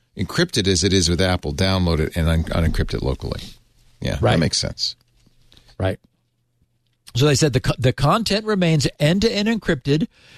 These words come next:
Speaker 2: and accessible only to participants' trusted devices. For each sharing operation, a title and representative thumbnail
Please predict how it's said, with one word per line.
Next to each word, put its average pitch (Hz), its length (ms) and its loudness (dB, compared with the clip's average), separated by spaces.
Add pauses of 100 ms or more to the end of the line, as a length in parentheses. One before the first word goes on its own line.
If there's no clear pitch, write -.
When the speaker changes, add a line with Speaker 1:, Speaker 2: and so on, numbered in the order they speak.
(100)
Speaker 2:
and 147 120 4
accessible 160 720 2
only 190 340 2
to 196 100 2
participants' 156 680 0
trusted 147 460 0
devices. 127 580 2 (320)
For 139 180 2
each 180 300 2
sharing 202 460 2
operation, 180 800 2 (340)
a 143 140 2
title 208 580 2
and 156 180 2
representative 160 680 2
thumbnail 143 840 2